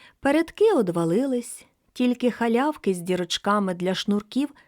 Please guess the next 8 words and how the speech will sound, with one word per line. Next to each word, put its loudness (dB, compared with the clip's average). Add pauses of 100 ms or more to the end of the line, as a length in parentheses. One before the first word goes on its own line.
(220)
та -6
стоптані -6
підошви. -6 (800)
Дід -4
Марко -2
довго 0
їх -4
розглядав, -4